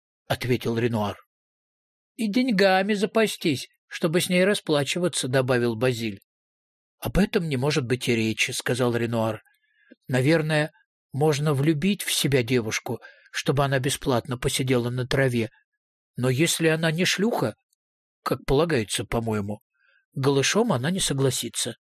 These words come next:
"Ты прав, Ренуар", сказал Моне, не сводя взгляда с картины. "Нам пора". "Правда?" спросил Ренуар. "Мы же ещё твою не посмотрели". "Нет,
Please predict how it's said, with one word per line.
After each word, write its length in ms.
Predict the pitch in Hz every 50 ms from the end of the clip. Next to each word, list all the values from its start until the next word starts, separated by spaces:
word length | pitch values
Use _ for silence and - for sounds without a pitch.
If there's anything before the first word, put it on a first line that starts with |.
| _ _ _ _ _ _ _ _ _ _ _ _ _ _ _ _ -
"Ты 140 | - 226 190
прав, 420 | - - - 127 139 139 - -
Ренуар", 520 | 117 117 117 110 110 110 110 101 - - - _
сказал 480 | - - - - 117 107 120 113 107
Моне, 420 | 101 104 101 101 113 156 190 214 - _ _ _ _ _ _ _
не 160 | 135 135 151
сводя 500 | 147 - - 143 131 120 110 120 123 139
взгляда 580 | 123 147 127 110 - 110 113 117 117 123 131 135
с 80 | - -
картины. 640 | - 143 139 - - - 139 127 113 104 101 - _ _ _ _ _ _ _ _ _
"Нам 340 | - 107 113 123 139 147 131
пора". 420 | - - 135 135 117 101 101 - _ _ _ _ _ _ _ _ _ _ _
"Правда?" 500 | - - 123 131 160 180 175 175 127 110 - -
спросил 520 | - - - - 127 120 - 135 127 117
Ренуар. 400 | 113 117 120 120 117 104 101 - - _ _ _ _ _ _ _ _ _ _ _ _ _
"Мы 220 | - 131 143 190 185
же 120 | 185 226
ещё 220 | 226 - - 233
твою 320 | 226 - 220 247 226 185 143
не 120 | 127 113
посмотрели". 680 | - 123 - - 131 127 123 - 120 120 107 107 107 - - _ _ _ _ _ _ _ _ _ _ _
"Нет, 400 | - 147 151 120 98 - - -